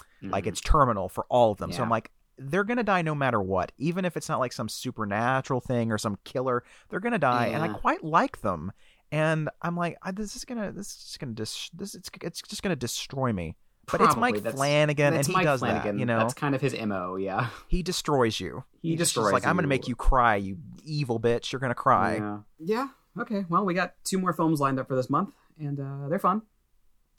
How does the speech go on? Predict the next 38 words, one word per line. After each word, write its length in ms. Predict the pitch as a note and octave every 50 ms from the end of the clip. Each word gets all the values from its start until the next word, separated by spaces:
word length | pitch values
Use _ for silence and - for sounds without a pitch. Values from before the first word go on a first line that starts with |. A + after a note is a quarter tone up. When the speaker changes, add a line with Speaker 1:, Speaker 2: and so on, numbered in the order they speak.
| _ _ _ -
Speaker 1:
Mm-hmm. 320 | D#3 D#3 C#3+ B2+ A#2 B2+ C3+ -
Oh, 160 | - A2+ E3+
yes. 140 | E3 - D3+
Speaker 2:
This 120 | C#3+ C3 -
was 120 | C#3+ -
our, 100 | B2+ B2
like, 280 | A#2+ A2+ A2+ A2 - _ _ _ _ _ -
more 340 | D3 D3 C#3 C#3 C#3 C3+ - _ _ - - - _ _ _ _ _ _ _ -
heady, 420 | B2 B2 D#3+ D3 C#3+ C#3+ C3+ C3 B2+
serious 800 | - - E3+ D#3 C3+ A2+ G#2+ G#2+ A2 - - - - - - _ -
movie, 320 | C#3 C3 A#2+ A#2 C3+ E3
and, 120 | D3+ A#2 A#2
uh, 220 | A#2 A#2 A#2+ A#2+
now 160 | A#2+ B2 B2+
we 60 | B2+ C3
got 80 | C3+
Speaker 1:
It's 100 | D3+ -
Speaker 2:
some 80 | C#3+ C#3
Speaker 1:
the 80 | -
pres-, 220 | - - G3+ F3+ E3+
Speaker 2:
fun 80 | E3+
stuff. 160 | E3+ - - A#2
Speaker 1:
prestige 500 | C#3 B2+ - - B2+ G#2+ G#2 G#2 - -
film. 300 | - G2+ G2 G2 A2 D3+
Speaker 2:
The 80 | D3
prestige 560 | D3 F3 E3+ - - F3+ D#3+ D3 C#3 C3 B2
Speaker 1:
Yes. 0 |
Speaker 2:
week, 380 | B2 B2 B2 B2+ C#3 - - _ -
if 140 | C#3+ - A#2+
you 80 | A#2
will. 160 | A2 G#2+ G#2+ A2 A2+
Speaker 1:
Yes. 320 | B2+ D3 - - - - - _ _ _ _ _ _ -
We're 120 | C#3+ B2+
very 280 | B2 B2 B2 A#2+ A#2 -
elevated 640 | C#3 C3 A#2+ B2 A2+ A2 A2+ A2 A2 A2 G#2+ G#2
this 240 | G#2+ G#2+ - - -
week. 160 | G#2+ A2 B2+
Speaker 2:
Yes, 520 | - B2+ B2+ - - - - - - -